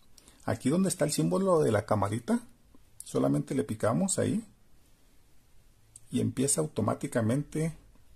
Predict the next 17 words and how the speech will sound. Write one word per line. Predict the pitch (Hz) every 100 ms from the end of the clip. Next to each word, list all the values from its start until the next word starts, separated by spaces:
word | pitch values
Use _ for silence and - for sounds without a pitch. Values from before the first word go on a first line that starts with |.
| - - - -
a | 113
grabar. | 101 95 95 87 - - - - - - - _ - - _ - - - -
¿Sí? | - 127 156 - - - -
Ahí | 110
está | 110 127
grabando | 135 135 135
el | 135
video. | 113 110 151 185 - - - - - - - - - - - - - - -
Si | - 113
queremos | 107 139 170
parar | - 117 131
la | 156
grabación, | 143 107 - 120 170 208
solamente | - 131 131 143 131
le | 107
damos | 110 135 -
stop. | 113 - - -